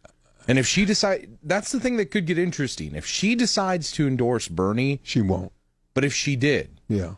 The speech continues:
Speaker 1: then things could get really interesting.
Speaker 2: No, because he would still have to get nineteen hundred and ninety-one before the superdelegates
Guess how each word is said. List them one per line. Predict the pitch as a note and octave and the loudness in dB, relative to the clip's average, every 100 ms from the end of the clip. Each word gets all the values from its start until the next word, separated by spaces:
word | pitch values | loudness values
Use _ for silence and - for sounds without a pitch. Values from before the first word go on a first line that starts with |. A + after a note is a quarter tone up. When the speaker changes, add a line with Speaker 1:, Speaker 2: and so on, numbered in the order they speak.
| - | -10
Speaker 1:
then | G2+ G#2+ D#3 E3 | -2 2 2 2
things | D#3 D3+ - | 0 -2 -2
could | B2+ | -4
get | G#2+ C2+ | -4 -4
really | D2+ E2+ G2+ G#2+ G#2 | -2 0 2 2 0
interesting. | F2 E2+ D#2+ - C2+ - | -2 -4 -4 -6 -4 2
Speaker 2:
No, | A#2+ D#3 D3 - - _ _ _ _ | 4 4 0 -4 -16 _ _ _ _
because | - B2 D3 B2 B2 - | 0 2 4 4 2 -2
he | - E3 | -2 0
would | E3+ D3+ | 2 0
still | - - G3 F3 | 0 -2 0 2
have | D#3 E3+ | 0 0
to | - | -2
get | A2+ A2+ | -2 -2
nineteen | A2+ A#2+ D3+ E3+ - E3 D#3+ D#3 | 0 0 0 0 -2 0 0 0
hundred | C3 C#3 C#3 C#3 | 2 2 2 2
and | B2 A2+ | 0 0
ninety-one | A#2 B2 C#3+ D3 C#3 A#2+ G#2+ F2 G2+ - _ _ _ _ _ _ _ _ _ _ _ _ - | 2 2 2 0 0 2 2 0 -6 -12 _ _ _ _ _ _ _ _ _ _ _ _ -2
before | A2 - C#3 C#3 | -2 2 2 4
the | C#3+ B2+ | 2 0
superdelegates | - C#3+ C#3 B2+ A2 G#2+ G2+ G2 G2 G2 - - | 0 2 2 0 0 0 0 -2 -2 -2 -4 -14